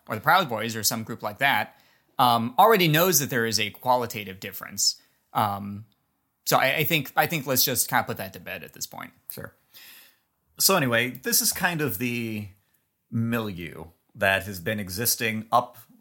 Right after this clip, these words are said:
Speaker 2: in the, in the lead up to January sixth.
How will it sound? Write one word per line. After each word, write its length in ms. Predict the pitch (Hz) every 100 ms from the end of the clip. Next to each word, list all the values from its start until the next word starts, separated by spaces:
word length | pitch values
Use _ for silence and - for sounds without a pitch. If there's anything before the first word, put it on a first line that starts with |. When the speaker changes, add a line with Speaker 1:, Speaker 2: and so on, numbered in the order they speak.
| _ _ _ _ _
Speaker 2:
in 160 | 165 175
the, 80 | 165
in 160 | 160 170
the 80 |
lead 340 | 151 123 117 101
up 300 | 90 - _ _ _ _ _ -
to 240 | - 113
January 520 | 90 95 95 90 82 80
sixth. 440 | - - - -